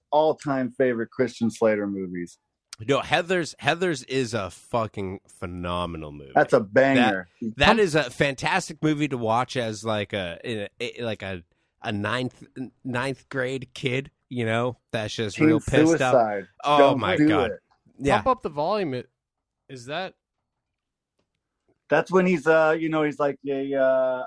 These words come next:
Speaker 1: he's a, he's got his own pirate radio station, and he's, like, talking on it every night, and the whole high school is just, like, hanging on his every word, and, uh, he's just kinda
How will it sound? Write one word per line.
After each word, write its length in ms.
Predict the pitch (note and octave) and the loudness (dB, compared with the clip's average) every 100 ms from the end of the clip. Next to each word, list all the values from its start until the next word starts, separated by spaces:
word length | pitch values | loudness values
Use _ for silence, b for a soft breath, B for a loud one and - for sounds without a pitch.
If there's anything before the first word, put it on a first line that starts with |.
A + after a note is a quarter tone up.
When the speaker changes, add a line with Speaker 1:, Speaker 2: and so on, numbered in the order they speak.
| C3 | -6
Speaker 1:
he's 120 | B2+ | -4
a, 140 | C3 B2 | -4 -2
he's 140 | E3 B2+ | -4 2
got 140 | D3+ | 4
his 80 | D3 | 6
own 140 | D3+ | 4
pirate 340 | C3+ D3+ D3 B2+ | 4 4 4 4
radio 400 | B2+ B2+ B2+ A2+ | 2 2 0 -2
station, 600 | - A2+ G#2 - G#2+ G2+ | -4 -6 -6 -4 -4 -4
and 140 | G#2 | -8
he's, 180 | G#2+ G2 | -10 0
like, 260 | A2 G#2 - _ _ _ _ | 2 2 -4 _ _ _ _
talking 420 | - C3+ C3+ C#3 | 2 4 4 2
on 220 | C3 B2+ | 2 2
it 40 | B2+ | 2
every 200 | A#2+ B2 | 2 2
night, 180 | A#2+ A#2+ | 0 0
and 100 | A2+ | -2
the 60 | |
whole 160 | A2+ A#2+ | 0 0
high 200 | A#2+ A#2 | 2 0
school 320 | - A#2+ A2+ | -2 -2 -2
is 80 | G2 | -2
just, 240 | G#2+ G2 | -4 -2
like, 160 | A2 G#2 | -2 -2
hanging 280 | A2 A#2+ A#2 | 2 2 4
on 160 | A2+ G#2+ | 2 0
his 140 | G2+ | 2
every 240 | A2 G#2 G#2 | 2 2 -2
word, 640 | G2+ G#2+ G#2+ G#2+ G#2+ G2+ | 2 2 4 2 0 -2
and, 220 | F#2+ G2 | -4 -4
uh, 200 | G2 G2 G2 | -2 -4 -6
he's 180 | G#2+ - | -10 -16
just 180 | G#2 | -10
kinda 240 | - A2 | -4 -2